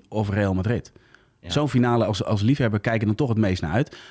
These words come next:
Speaker 1: Andere kant is wel, als je naar de laatste weken kijkt van Milan, denk je van, ja, waarom zijn ze zo laat op stoom gekomen? Want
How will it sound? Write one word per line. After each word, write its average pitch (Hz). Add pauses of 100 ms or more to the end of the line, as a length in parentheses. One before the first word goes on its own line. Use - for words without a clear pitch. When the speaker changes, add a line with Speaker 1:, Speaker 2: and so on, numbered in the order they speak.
(400)
Speaker 1:
Andere 104
kant 92
is 80
wel, 90
als 104
je 101
naar 90
de 85
laatste 87
weken 98
kijkt 107
van 90
Milan, 107
denk 101
je -
van, 98
ja, 92
waarom 104
zijn 104
ze 98
zo 101
laat 104
op 92
stoom 123
gekomen? 90
Want 98